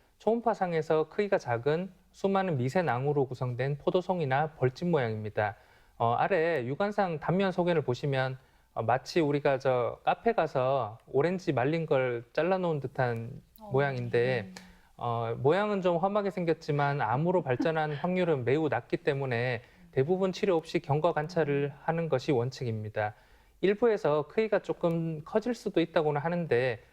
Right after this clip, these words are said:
Speaker 1: 원칙적으로 에스씨엔은, 어, 나쁜 종양이 될 확률이 아주 낮기 때문에 경과 관찰을 하는 경우가 대부분입니다.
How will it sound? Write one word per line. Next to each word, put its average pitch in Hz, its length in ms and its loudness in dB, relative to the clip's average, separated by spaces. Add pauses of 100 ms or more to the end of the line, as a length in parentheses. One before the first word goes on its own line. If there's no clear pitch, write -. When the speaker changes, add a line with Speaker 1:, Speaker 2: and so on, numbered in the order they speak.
(120)
Speaker 1:
원칙적으로 160 640 2
에스씨엔은, 160 760 0 (320)
어, 120 120 -4
나쁜 117 300 0
종양이 165 400 0
될 127 160 2
확률이 156 400 0
아주 160 200 -2
낮기 143 280 0
때문에 131 500 0
경과 151 300 0
관찰을 135 420 -2
하는 135 220 -2
경우가 120 460 0
대부분입니다. 107 840 -6